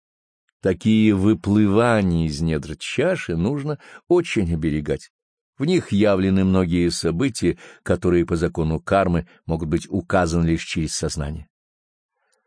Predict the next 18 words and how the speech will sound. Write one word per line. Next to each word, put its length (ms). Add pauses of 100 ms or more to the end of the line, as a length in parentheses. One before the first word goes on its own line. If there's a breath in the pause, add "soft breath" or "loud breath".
(600)
Также 400
весьма 440
важно 580
наблюдать 640
руководство, 880
получаемое 720
детьми. 560 (1000)
Часто 640
дети 400
утверждают, 760
что 300 (280 soft breath)
к 80
ним 300
для 200
игр 420
приходили 640
маленькие 760
дети. 420